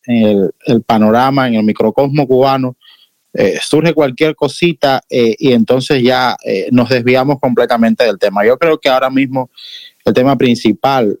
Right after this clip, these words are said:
eh, que debería de preocuparnos a todos realmente es el tema de los presos políticos. Eh, yo soy hermano de uno de los presos del once J.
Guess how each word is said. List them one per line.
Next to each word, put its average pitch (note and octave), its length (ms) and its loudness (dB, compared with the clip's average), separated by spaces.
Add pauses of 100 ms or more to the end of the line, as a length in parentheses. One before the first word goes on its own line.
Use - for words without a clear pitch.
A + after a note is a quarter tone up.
eh, - 400 -10
que F#2 400 0
debería G#2 480 2
de B2 80 2
preocuparnos A#2 640 0
a G2 120 -2
todos A2 600 0
realmente C3 480 0
es A#2+ 60 0
el A2 80 0
tema B2+ 220 0
de A#2 60 2
los G#2+ 200 0
presos C#3 480 -2
políticos. G2+ 640 0 (840)
Eh, - 300 2
yo C3+ 300 2
soy D3 220 2
hermano B2+ 380 0
de A#2+ 60 4
uno A#2+ 160 0
de A#2 80 2
los A2 120 -2
presos A#2 320 -2
del G#2+ 120 2
once G#2 260 0
J. C3 480 0